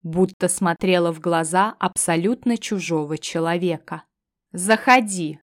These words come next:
не дождавшись ответа, велел он. Внутри дом тоже был изысканным и богатым. У меня аж в глазах зарябило от излишней роскоши холла.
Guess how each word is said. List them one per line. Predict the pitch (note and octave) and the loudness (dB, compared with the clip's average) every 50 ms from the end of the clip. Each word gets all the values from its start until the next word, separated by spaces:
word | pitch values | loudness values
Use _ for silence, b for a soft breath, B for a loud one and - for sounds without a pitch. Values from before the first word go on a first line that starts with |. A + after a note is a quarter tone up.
| _ _ | _ _
не | - F3 E3+ | -6 -4 -2
дождавшись | E3 D#3+ E3 E3 E3 E3+ F3 E3+ D#3+ D#3 - - - - - | 0 0 0 0 0 0 0 0 0 -2 -4 -6 -6 -4 -4
ответа, | D#3+ D#3 - - E3+ F3+ G3 G3+ - - G3+ | -4 -6 -6 -4 -2 -2 -2 -2 -2 -4 -2
велел | F3 F#3 E3 D#3+ D3+ D#3 D3+ D#3+ - - _ | 0 0 2 2 0 -2 -4 -6 -8 -8 _
он. | F3 F3 E3 D#3 D3+ D#3+ - _ _ _ _ _ _ _ _ _ _ | -2 -2 -2 -2 -6 -12 -16 _ _ _ _ _ _ _ _ _ _
Внутри | E3+ F3 E3+ G3 G#3 G#3 F#3+ G3 - A#3+ C4 D4+ | -8 -2 2 2 2 2 2 2 2 4 4 4
дом | B3 G#3 G3+ F#3+ F#3+ A3 A3+ G#3+ | 4 4 4 4 4 4 2 0
тоже | - - F3+ F3+ F#3 F3+ G3 F#3 | 2 4 4 4 4 2 0 0
был | E3+ F3 E3+ E3 - - | 0 0 0 0 0 0
изысканным | - F3+ D#3 D3 E3+ G3 A#3 - - - - A3 G#3 G#3 G#3 G#3 G#3+ - - | -2 -2 -2 0 -2 -2 -2 -2 -4 -2 -2 -2 0 -2 -2 -2 -4 -6 -2
и | - F3+ | -2 0
богатым. | E3 D3+ D3+ E3+ F3 F3 G3+ F#3+ F3 E3 - - D3+ C#3+ D#3 - _ _ _ | 0 2 0 0 0 2 4 4 4 2 0 -6 -10 -10 -10 -14 _ _ _
У | F3+ | 0
меня | F#3+ F#3+ F#3+ F#3+ F#3 F3+ F3+ | 2 2 4 4 4 4 2
аж | F3+ F3+ | 2 0
в | F#3 E3+ | -4 -4
глазах | F3 F#3+ G3 G3 G3+ F#3+ G#3 G#3+ G#3 F#3 | -2 0 2 2 2 2 2 2 2 0
зарябило | F3 D#3+ D3+ F3 E3+ E3 E3+ D#3+ D#3+ G3 A3+ B3+ B3+ A#3+ A3 | -2 -2 -2 0 0 0 -2 -2 -2 -2 0 0 0 0 -2
от | - - F3+ E3+ - | -2 -2 -4 -2 0
излишней | F3 E3+ D#3+ E3 F#3 F#3 G#3+ B3+ - - - A#3+ A#3 A#3 | -2 -2 0 0 2 2 2 0 0 0 0 2 2 2
роскоши | G#3 F3+ D#3+ D#3+ - - - E3 D#3+ - - G3 | 2 2 0 0 -2 -4 -6 -6 -6 -4 -4 -4
холла. | F#3+ - - - G#3 G3 F#3 E3+ D#3+ D3 D3 D#3+ | -6 -4 -4 -2 0 2 2 0 -2 -4 -8 -12